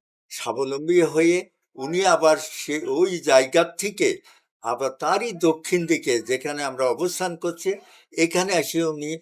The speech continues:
প্রায় চার বিঘার জমির উপরে উনি বসবাস শুরু করেন। উনি এখানে আসার পরে ওনার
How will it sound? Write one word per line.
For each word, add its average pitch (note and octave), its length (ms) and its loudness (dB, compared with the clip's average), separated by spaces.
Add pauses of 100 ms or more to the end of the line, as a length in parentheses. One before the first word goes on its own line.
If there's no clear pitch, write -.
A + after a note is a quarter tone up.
(480)
প্রায় C#3 260 4 (140)
চার C#3 180 2
বিঘার E3+ 500 0
জমির D3 300 -4
উপরে D3+ 460 -2 (240)
উনি B2+ 280 -6
বসবাস A#2 600 -2
শুরু B2+ 280 -6
করেন। F2 300 -4 (580)
উনি E3+ 320 2
এখানে E3+ 580 0
আসার E3 580 -2
পরে D#3+ 540 4 (540)
ওনার C#3+ 300 -2